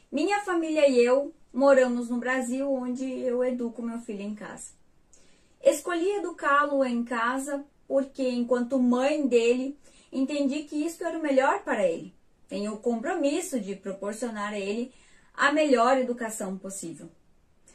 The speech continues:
O ensino domiciliar permite que eu possa transmitir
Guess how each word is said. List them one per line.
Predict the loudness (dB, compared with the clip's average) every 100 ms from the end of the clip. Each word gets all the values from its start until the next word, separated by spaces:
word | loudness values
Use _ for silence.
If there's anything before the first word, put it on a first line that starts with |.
| _ _ _
O | -4
ensino | -2 -2 -2 -6 -6
domiciliar | -4 -2 -2 -4 -4 -2 -2 -4
permite | 0 0 2 -2 -4 -8
que | -6
eu | -4
possa | -2 -2 -2 -4
transmitir | -6 -4 -2 -2 -4 -6 -8